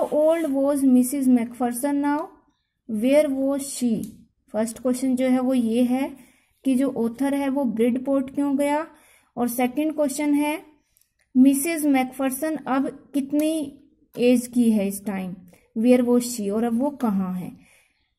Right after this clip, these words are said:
अ, you have to write these questions in your notebook.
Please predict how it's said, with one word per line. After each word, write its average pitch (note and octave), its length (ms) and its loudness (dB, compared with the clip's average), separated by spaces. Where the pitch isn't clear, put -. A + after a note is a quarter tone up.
अ, A3+ 400 -2
you A#3+ 180 0
have B3+ 460 -2
to D#4 200 -4
write B3 420 0
these C4 320 2
questions A#3 520 -2
in A3 120 2
your A3 300 0
notebook. A#3 500 -4